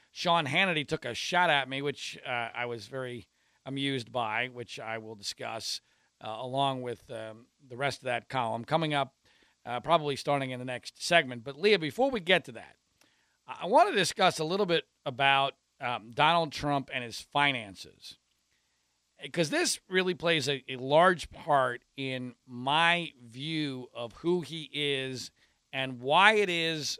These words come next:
that I have been so adamant, one, that he will lose, and two, that he's not qualified to be president because he is a liberal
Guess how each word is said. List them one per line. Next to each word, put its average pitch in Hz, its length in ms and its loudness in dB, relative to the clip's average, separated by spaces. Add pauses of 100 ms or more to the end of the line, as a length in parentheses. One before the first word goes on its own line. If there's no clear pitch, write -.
that 127 460 0 (440)
I 151 220 8
have 156 180 -2
been 139 140 -4
so 151 300 -2
adamant, 151 600 4
one, 170 400 4
that 156 160 0
he 147 240 -10
will 127 300 -4
lose, 123 520 -4
and 120 220 -8
two, 143 500 -4 (340)
that 135 120 -2
he's 135 180 0
not 156 340 0
qualified 135 880 2
to 123 60 -12
be 123 120 -8
president 139 500 0
because 131 340 -6
he 147 160 -14
is 131 300 -8
a 135 220 -2
liberal 143 600 -2